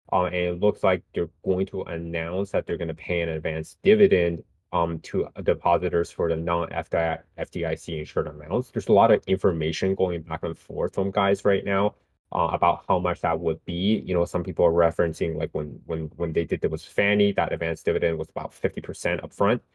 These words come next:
Uh, but, you know, ju-, it's just, this is just sort of like, it, it, it's, it's too, probably too early to say this is systemic risk, but, but what, what's happening is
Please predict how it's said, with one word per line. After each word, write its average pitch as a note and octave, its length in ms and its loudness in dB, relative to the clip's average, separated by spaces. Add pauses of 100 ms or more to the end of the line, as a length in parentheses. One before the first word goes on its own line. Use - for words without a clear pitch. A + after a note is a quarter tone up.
(360)
Uh, F2+ 240 4
but, F#2 380 4 (320)
you G#2 80 -2
know, F#2+ 160 2
ju-, A2 200 -4
it's A#2 180 -2
just, A2 200 -4
this A#2+ 180 4
is C3 140 2
just - 280 2 (220)
sort G#2 160 4
of F#2+ 140 4
like, F2 180 2 (1000)
it, B2 160 -2
it, B2 140 2
it's, C3 340 -2
it's C3+ 180 0
too, F#3 380 4
probably F3 240 4
too C#3 160 2
early G2 240 4
to G#2 80 -8
say F#2+ 180 -2
this F2 200 -4
is F2+ 100 -4
systemic F2 560 -4
risk, A#2+ 380 0
but, F#2+ 340 4
but F#2+ 120 6
what, G2 280 4
what's G2 220 4
happening G2 640 2
is F2 340 -6